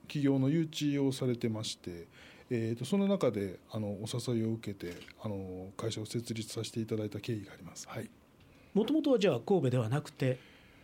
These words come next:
Speaker 1: そうですね。大阪の、あの、同じような会社に勤めさせていただいてたんですけど、はい。途中から、まあ、あの、独立という形で、はい、させていただきました。は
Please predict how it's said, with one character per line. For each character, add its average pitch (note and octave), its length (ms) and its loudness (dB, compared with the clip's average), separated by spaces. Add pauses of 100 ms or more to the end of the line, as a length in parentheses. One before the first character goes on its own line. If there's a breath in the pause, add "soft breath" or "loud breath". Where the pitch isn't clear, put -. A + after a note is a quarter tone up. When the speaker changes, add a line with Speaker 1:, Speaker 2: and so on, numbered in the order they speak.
(140 loud breath)
Speaker 1:
そ - 160 2
う - 40 4
で D3 40 2
す C#3+ 60 2
ね。 D#3 80 6
大 A3 140 6
阪 G#3+ 220 4
の、 F#3+ 520 6
あ F3+ 120 4
の、 D#3+ 520 4
同 D#3+ 160 6
じ C#3+ 100 2
よ C3+ 60 6
う - 20 4
な A2+ 60 2
会 B2 180 2
社 A#2+ 120 -2
に A#2+ 160 2
勤 B2+ 220 0
め B2 60 4
さ A#2+ 160 -2
せ - 80 -4
て A2+ 80 -4
い G2+ 80 -6
た G#2 100 -6
だ G2+ 100 -6
い G#2 60 -8
て - 140 -14
た G2 100 -10
ん F#2 120 -16
で - 60 -16
す - 80 -14
け A2+ 80 -10
ど、 A2+ 280 -2
は C#3 140 2
い。 G#2 140 -2
途 C3 100 -2
中 B2 180 -2
か F#3 100 4
ら、 F#3+ 120 6
ま G2+ 260 0 (100)
あ、 - 40 -10
あ G#2+ 40 -6
の、 F#2 560 -8 (600)
独 A#2+ 200 0
立 A#2 120 -6
と - 120 -8
い G2+ 80 -6
う - 20 -6
形 G2 320 -14
で、 F2 160 -12 (100)
は - 140 -16
い、 - 80 -12
さ - 160 -12
せ - 80 -8
て A#2+ 60 -6
い A2 40 -8
た G2+ 120 -10
だ G2 40 -12
き - 80 -16
ま G2 120 -12
し - 40 -12
た。 - 100 -16
は - 60 -16